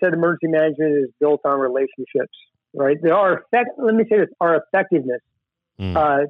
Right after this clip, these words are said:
Speaker 1: to go out, integrate, and provide support is built on relationships.
Speaker 2: I like that.
Speaker 1: Um, yeah. So, uh, just, let's just use Laura as an example. And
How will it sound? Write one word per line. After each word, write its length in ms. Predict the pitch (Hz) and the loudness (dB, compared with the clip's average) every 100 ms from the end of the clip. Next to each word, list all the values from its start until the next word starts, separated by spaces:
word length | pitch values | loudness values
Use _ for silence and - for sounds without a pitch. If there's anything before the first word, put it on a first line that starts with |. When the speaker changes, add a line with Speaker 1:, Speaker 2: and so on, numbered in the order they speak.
| - | -2
Speaker 1:
to 140 | 160 | -2
go 240 | 135 170 165 | 0 2 4
out, 220 | 156 156 185 | 2 0 -2
integrate, 480 | 160 156 156 151 165 - | -8 -2 0 0 -2 -8
and 160 | 147 | -6
provide 320 | 151 143 147 143 | -4 0 0 -2
support 380 | 131 - 143 127 | -6 0 0 0
is 60 | 117 | -2
built 160 | 143 - | -4 -2
on 80 | 131 | -4
relationships. 680 | 131 123 120 - - 151 - | -2 -2 -4 -8 -8 -8 -8
Speaker 2:
I 60 | 90 | -18
like 100 | 80 | -14
that. 200 | - - _ _ _ | -12 -14 _ _ _
Speaker 1:
Um, 340 | 165 151 139 135 _ _ _ _ _ _ | 0 0 0 -4 _ _ _ _ _ _
yeah. 320 | 196 156 139 135 | 0 2 0 0
So, 280 | 202 285 302 _ - | -2 -2 -6 _ 0
uh, 180 | 233 240 247 - - | 2 2 -2 -8 -4
just, 140 | 226 - - | -4 -4 -4
let's 200 | 214 214 | -2 0
just 240 | 233 196 - 254 | 2 0 -2 -4
use 420 | 247 180 185 147 | 2 4 4 4
Laura 440 | 165 175 175 151 123 | 2 4 4 2 2
as 120 | 156 147 | -2 0
an 80 | 143 | -2
example. 500 | 120 139 135 - - _ _ _ _ _ - | -2 -4 -4 -6 -14 _ _ _ _ _ -2
And 520 | 160 147 147 139 | 0 2 2 0